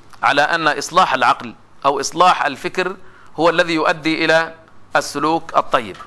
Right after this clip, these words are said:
وهذه بلا شك إن كان المقصود بها أنه الإنسان كلما كانت مفاهيمه صحيحة بيكون سلوكه سليماً،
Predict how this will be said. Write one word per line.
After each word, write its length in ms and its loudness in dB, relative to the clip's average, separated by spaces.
وهذه 280 2
بلا 200 2
شك 380 -4
إن 60 -4
كان 200 0
المقصود 460 -2
بها 280 2
أنه 140 -4
الإنسان 380 -2
كلما 480 0
كانت 320 2
مفاهيمه 580 0
صحيحة 420 0
بيكون 280 -4
سلوكه 380 -2
سليماً، 500 0